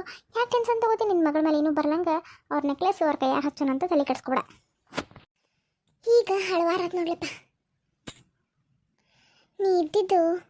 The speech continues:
ನನಗ್ ಬಾ ಧೈರ್ಯಲೆ ಕಿರ್ಚಿ. ನನ್ ಸ್ವಂತ ತಂಗಿರ ಇದ್ದಿದ್ರ ನನಗೆ ಇಟ್ಟ ಸಹಾಯ ಆಕ್ಕಿದ್ಲ ಇಲ್ಲ ನನ್ ಜೀವನಕ್ಕ. ನೀ ಎಷ್ಟ್ ಸಹಾಯಕ್ಕೆ ನೋಡ. ಇಷ್ಟ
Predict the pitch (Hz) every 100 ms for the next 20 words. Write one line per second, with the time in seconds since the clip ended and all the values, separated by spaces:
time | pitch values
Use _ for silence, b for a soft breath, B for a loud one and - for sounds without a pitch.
0 | _ _ _ _ - 339 311 320 311 330
1 | 339 311 330 311 - - _ _ _ _
2 | - 320 302 330 330 392 381 370 415 415
3 | 370 370 381 370 349 349 339 320 330 302
4 | 349 339 320 359 359 359 339 330 311 311
5 | 311 - 311 - b b b - 330 285
6 | - - 285 302 - 302 285 277 _ b
7 | b b b b - -